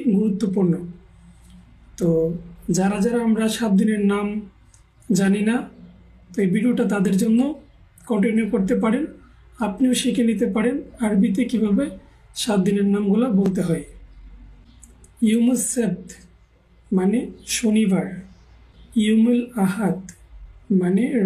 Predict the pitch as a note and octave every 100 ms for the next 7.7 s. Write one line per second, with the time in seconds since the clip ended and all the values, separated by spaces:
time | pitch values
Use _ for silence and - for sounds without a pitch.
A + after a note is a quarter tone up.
0 | F#3+ F#3 G#3+ F3+ E3 - - - _ _
1 | _ _ _ - - - - - - -
2 | - - A3+ G#3+ A3+ A#3 C4 C#4 - -
3 | G3+ - - A#3+ G#3+ D#3+ E3+ - - -
4 | - - - - - A3 F#3+ G3+ C4+ -
5 | - - - - - - A#3+ A3+ G#3+ F#3
6 | - - - - - G#3+ A3+ A#3 C4+ -
7 | - - G#3 G#3+ A3 F#3+